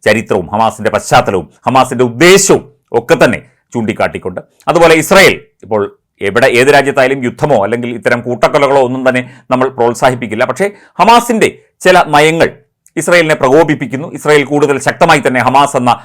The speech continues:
ആ ഒരു സംവിധാനത്തെ ഇല്ലാതാക്കാൻ വേണ്ടി ഇപ്പോഴും ശ്രമിച്ചുകൊണ്ടിരിക്കുകയാണ്. അതിനിടയിൽ നിരപരാധികളായ നിരവധി പേർ കൊല്ലപ്പെടുന്നുണ്ട്. അതിലൊക്കെ തന്നെ നമ്മൾ ലോകം മുഴുവൻ ദുഃഖിക്കുന്നുമുണ്ട്. യുദ്ധം ഒന്നിനും ഒരു പരിഹാരമല്ല എന്ന ആശയം തന്നെ നമ്മൾ മുമ്പോട്ട് വയ്ക്കുന്നുമുണ്ട്. ഹമാസിനെ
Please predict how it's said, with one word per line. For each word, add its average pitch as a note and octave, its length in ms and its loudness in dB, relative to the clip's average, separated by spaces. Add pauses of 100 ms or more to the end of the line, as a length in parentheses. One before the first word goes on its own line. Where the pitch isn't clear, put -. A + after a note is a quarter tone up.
(160)
ആ B2 100 2
ഒരു B2+ 160 -2
സംവിധാനത്തെ C3 500 -2 (140)
ഇല്ലാതാക്കാൻ D#3+ 540 4 (100)
വേണ്ടി G#2 180 -4 (300)
ഇപ്പോഴും D3 320 2
ശ്രമിച്ചുകൊണ്ടിരിക്കുകയാണ്. F#2+ 920 -6 (220)
അതിനിടയിൽ C3+ 340 2 (300)
നിരപരാധികളായ D3 720 4
നിരവധി C#3 300 0
പേർ C3 160 2
കൊല്ലപ്പെടുന്നുണ്ട്. A2 560 -2 (100)
അതിലൊക്കെ A#2+ 340 -2
തന്നെ A2+ 140 -4 (280)
നമ്മൾ A#2 160 -2 (100)
ലോകം B2 220 2
മുഴുവൻ C3 280 2
ദുഃഖിക്കുന്നുമുണ്ട്. A2 580 -6 (140)
യുദ്ധം A2 220 -6 (100)
ഒന്നിനും A2+ 240 -4
ഒരു G2+ 120 -4
പരിഹാരമല്ല C3 520 2 (180)
എന്ന A#2+ 80 -4 (140)
ആശയം F3+ 340 0
തന്നെ A#2+ 200 -2
നമ്മൾ G#2 140 -4 (220)
മുമ്പോട്ട് A2 360 -2
വയ്ക്കുന്നുമുണ്ട്. D#2 520 -14 (580)
ഹമാസിനെ A#3+ 420 2